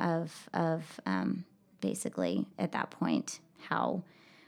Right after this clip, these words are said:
we were going to proceed, if that was going to be delivery or if we were going to have, um, them medically removed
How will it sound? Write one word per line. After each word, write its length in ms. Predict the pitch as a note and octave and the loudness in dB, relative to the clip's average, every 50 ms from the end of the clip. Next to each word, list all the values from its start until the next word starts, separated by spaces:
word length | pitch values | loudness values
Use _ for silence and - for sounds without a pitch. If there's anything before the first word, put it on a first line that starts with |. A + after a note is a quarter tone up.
| - _ | -8 _
we 120 | - F#3 F3+ | 4 4 6
were 120 | E3 E3 | 6 4
going 220 | - F#3+ - - | 2 2 2 2
to 80 | - F#3 | 2 0
proceed, 580 | - - F3+ E3+ D#3+ - E3+ F2+ F2+ F3+ F3+ E3+ | 0 0 0 0 0 2 2 2 4 4 4 2
if 120 | E3+ - | 2 4
that 180 | - - - - | 4 4 6 4
was 120 | E3+ E3+ | 2 4
going 260 | - D#3+ D#3+ D#3+ D#3+ | 6 6 6 6 6
to 60 | D#3+ | 4
be 160 | D#3 - D#3 D#3 | 2 0 0 2
delivery 680 | - D#3+ D#3+ E3 D#3+ D#3+ D#3+ D#3+ E3 E3 E3+ E3+ F3 | 4 4 6 6 6 4 4 4 4 4 6 6 6
or 140 | F3 F#3 F#3 | 6 6 4
if 220 | - G3+ F#3+ - | 4 2 0 2
we 140 | - - F#3+ | 4 4 4
were 140 | F#3+ F#3+ - | 4 2 2
going 320 | G3 - G3 - G3+ G3+ | 2 4 4 4 4 4
to 60 | - - | 2 2
have, 480 | E3+ E3+ F#3 F3 - - - G3+ F#3+ - - - - - - - | 4 4 6 6 6 6 4 2 0 -4 -10 -16 -20 -16 -6 0
um, 300 | - F#3+ F#3 F#3 F3+ F#3 | 2 4 6 6 6 4
them 200 | F#3+ G3 G2 - | 4 6 6 6
medically 440 | F#2 E2+ D2 - F#3+ - F3 F3 E3+ | 6 6 6 2 2 2 2 2 2
removed 720 | E3 E3+ E3+ E3+ E3+ E3+ F3 F3 F3 E3+ E3+ F#3 - - | 4 4 4 4 4 4 4 4 4 2 0 -2 -8 -16